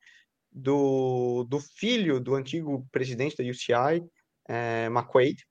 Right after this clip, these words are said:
né, do filho dele, então é uma, é uma parceria, e obviamente com esses contatos eles fazem o agenciamento de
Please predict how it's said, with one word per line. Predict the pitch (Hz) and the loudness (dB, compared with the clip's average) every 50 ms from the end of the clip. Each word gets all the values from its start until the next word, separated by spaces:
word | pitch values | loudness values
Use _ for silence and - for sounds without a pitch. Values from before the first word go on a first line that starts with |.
| _ _ _ _ _ _ _ _ _ - | _ _ _ _ _ _ _ _ _ -16
né, | 131 120 117 117 113 113 110 113 110 - | -12 -10 -6 -4 -4 -4 -4 -4 -6 -6
do | 117 123 | -8 -8
filho | 131 - 123 143 147 | -10 -6 -6 -4 0
dele, | 131 117 127 165 180 | 2 4 4 4 2
então | 151 113 107 117 113 | -2 -2 -2 -2 -2
é | 120 | -2
uma, | 113 110 113 - _ - | -2 -4 -4 -4 _ -6
é | 120 | -4
uma | 117 113 - | -2 -2 -4
parceria, | - 117 - - 170 170 156 170 | -4 -4 0 0 0 2 2 2
e | 185 165 143 | 2 6 6
obviamente | 139 139 156 151 135 123 120 - | 6 8 8 8 6 6 -2 -2
com | - - | -4 -6
esses | 123 120 - 151 | -6 -6 -6 -8
contatos | - - 220 220 - - 175 196 196 - | -4 -4 -4 -2 0 0 0 0 0 -2
eles | - 180 165 | -6 -6 -4
fazem | - - 131 123 135 | -2 -2 -2 0 0
o | 131 | -2
agenciamento | 123 131 127 127 139 127 127 123 120 120 | -2 -2 -4 -2 -2 -2 -2 -2 -4 -4
de | 120 - 110 | -10 -10 -10